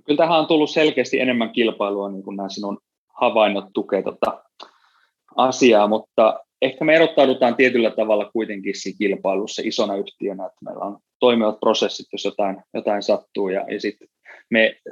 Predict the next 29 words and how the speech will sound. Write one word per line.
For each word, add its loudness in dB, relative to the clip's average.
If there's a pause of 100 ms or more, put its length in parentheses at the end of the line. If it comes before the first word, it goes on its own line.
(140)
tää 4
henkilöityy 2
ehkä -4
enemmän -4
sitten -6
niin -2
kuin 0
meihin, 2 (460)
tää -6
sähköautoilu, -6
että, -12 (220)
ö, 0
me -4
huomataan 2
se, -4
että -8
kyllä -4
ne -6
asiakkaat -4
edelleen 4
haluaa 0
sitä -8
hyvää -2
palvelua, -2
ne -8
haluaa -4
helposti 0
saavuttaa 0
sen -10